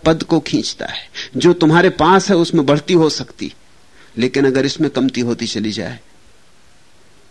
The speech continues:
तो फिर जो तुम्हें नहीं मिला है उसको पाने की आशा टूटने लगती।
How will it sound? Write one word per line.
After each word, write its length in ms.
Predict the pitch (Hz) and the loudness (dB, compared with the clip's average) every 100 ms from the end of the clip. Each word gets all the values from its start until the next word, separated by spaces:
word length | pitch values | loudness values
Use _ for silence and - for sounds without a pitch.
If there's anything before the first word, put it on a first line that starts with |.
| - | -8
तो 80 | 143 | -8
फिर 200 | - 127 | -4 -4
जो 180 | 120 143 | -2 -2
तुम्हें 260 | 135 131 | 0 2
नहीं 300 | 120 117 147 | 2 4 4
मिला 260 | 131 120 120 | 4 2 0
है 100 | 127 | 0
उसको 300 | 101 - 117 | -4 -6 -10
पाने 360 | 107 101 110 | -6 -4 -4
की 140 | 107 104 | -4 -6
आशा 300 | 71 98 117 | -6 -8 -10
टूटने 420 | - 101 - 92 | -10 -12 -10 -10
लगती। 340 | 87 - - | -10 -14 -20